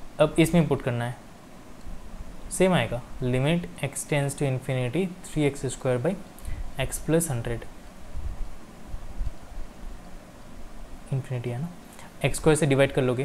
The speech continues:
तो three by x by एक्स स्क्वायर प्लस हंड्रेड by एक्स square, Same है, ये, अ, ज़ीरो हो जाएगा, ये भी ज़ीरो हो जाएगा, but three by zero मतलब ये भी infinity हो जाएगा, ये भी infinity, ये भी infinity, मतलब इसका value भी क्या हो जाएगा,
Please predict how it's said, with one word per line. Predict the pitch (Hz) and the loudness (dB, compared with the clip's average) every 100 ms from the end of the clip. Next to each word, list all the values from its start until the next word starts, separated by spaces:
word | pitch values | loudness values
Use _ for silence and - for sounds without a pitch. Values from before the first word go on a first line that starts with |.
| - - | -4 -6
तो | |
three | 131 - 135 | -6 0 2
by | 131 170 180 - - - - | 6 4 4 -8 -14 -12 -2
x | 127 127 | 0 2
by | 127 | 4
एक्स | 147 131 - | 4 4 -2
स्क्वायर | - 160 175 - - - - - | -2 -2 -2 -10 -16 -16 -16 -2
प्लस | 170 175 - - - | 0 0 -4 -6 -4
हंड्रेड | 123 120 117 | -4 -2 -2
by | |
एक्स | 127 147 - | -2 -2 -4
square, | 143 147 - - - - | -6 -6 -8 -10 -12 -8
Same | - 160 160 | 2 4 4
है, | 165 - - | 0 -6 2
ये, | 127 139 147 - | 4 6 2 0
अ, | 135 127 123 | 6 8 8
ज़ीरो | 123 135 | 6 6
हो | 139 | 6
जाएगा, | 139 135 160 | 6 6 6
ये | 135 117 | 4 0
भी | 120 | 0
ज़ीरो | 120 131 | 2 4
हो | 147 135 | 4 2
जाएगा, | - 120 131 - - - | 2 0 -4 -12 -16 0
but | 143 143 | 0 2
three | - - 139 | -4 2 6
by | 156 147 | 8 8
zero | 139 143 | 6 6
मतलब | 139 120 - 117 | 4 -2 -2 0
ये | 117 | 0
भी | 117 143 | 2 0
infinity | 123 117 117 113 | 0 -4 -6 -6
हो | 113 | -6
जाएगा, | 117 117 - - - - 131 | -6 -6 -8 -12 -16 -6 2
ये | 131 | 6
भी | 139 | 6
infinity, | 156 147 156 147 | 4 4 2 4
ये | 165 160 131 | 6 8 6
भी | 127 | 4
infinity, | 127 117 120 117 | 0 0 -2 0
मतलब | 117 113 131 | -2 0 0
इसका | 120 - | 0 -2
value | 117 117 | 0 0
भी | 123 | 0
क्या | 131 | 0
हो | 120 | 0
जाएगा, | 135 | 0